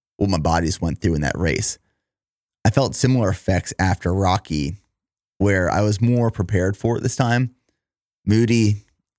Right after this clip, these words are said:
irritable, small things pissed me off for about a week. Definitely brain fog. Like, after coming back from Rocky, uh, I was working with our new C F O, Josh, on some financial models.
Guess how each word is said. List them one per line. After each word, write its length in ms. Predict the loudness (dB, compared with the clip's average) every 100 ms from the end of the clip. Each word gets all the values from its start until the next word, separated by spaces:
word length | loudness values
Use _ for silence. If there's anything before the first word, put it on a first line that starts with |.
| 2
irritable, 640 | 4 4 2 2 2 0 -4 _
small 340 | -4 2 2 2
things 320 | 0 2 0
pissed 300 | 0 -2 0
me 100 | 0
off 240 | 2 0
for 100 | 0
about 200 | 0 2
a 60 | 2
week. 420 | 2 2 0 -4 _ _ _ _ _ _
Definitely 360 | 0 2 2 0
brain 320 | 0 0 0
fog. 420 | 0 0 0 -2 -6 _ _ _ _ -4
Like, 140 | -2 2
after 380 | 0 0 -2
coming 240 | 0 0 2
back 240 | 2 0
from 160 | 0 -2
Rocky, 560 | 0 0 0 0 2 -2 -10 _ _ _
uh, 320 | 0 0 0 -4 _ _ _ 0
I 40 |
was 160 | 0 2
working 280 | -2 0 0
with 120 | 2
our 100 | 2
new 200 | 2 2
C 200 | 2 2
F 140 | 2
O, 140 | 2 0
Josh, 540 | 0 2 2 0 -2 _ _ _ _ _ _ _
on 240 | 2 2
some 180 | 2 0
financial 400 | 2 2 2 2
models. 480 | 2 2 0 -2 -6